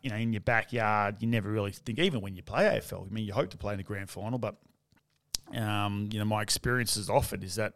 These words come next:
you know, they're so bloody hard to make, let alone trying to win one. So in oh five, we gave it our absolute best shot. Obviously, we know the result, but it was, um, yeah, hard to, you know,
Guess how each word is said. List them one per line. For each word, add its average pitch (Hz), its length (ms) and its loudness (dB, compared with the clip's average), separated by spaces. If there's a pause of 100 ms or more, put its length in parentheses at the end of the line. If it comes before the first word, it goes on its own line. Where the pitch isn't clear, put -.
(120)
you 117 80 -6
know, 101 100 -4
they're 110 120 -4
so 110 340 2
bloody 110 260 -2
hard 107 240 0
to 101 60 -6
make, 117 260 0 (360)
let 120 140 -2
alone 107 200 -4
trying 104 200 -6
to 92 60 -10
win 120 220 0
one. 92 180 -2
So 120 300 4 (520)
in 165 160 8
oh 139 160 8
five, 135 580 8
we 135 80 4
gave 131 280 6
it 120 80 4
our 117 200 4 (160)
absolute 120 640 2
best 107 200 0
shot. 123 460 6 (1000)
Obviously, 120 340 4
we 110 80 2
know 110 260 4
the 107 260 -2
result, 117 760 6 (220)
but 120 380 4 (340)
it 143 140 0
was, 131 260 4
um, 135 340 6
yeah, 160 200 6
hard 190 320 8
to, 120 360 6
you 151 100 0
know, 131 160 0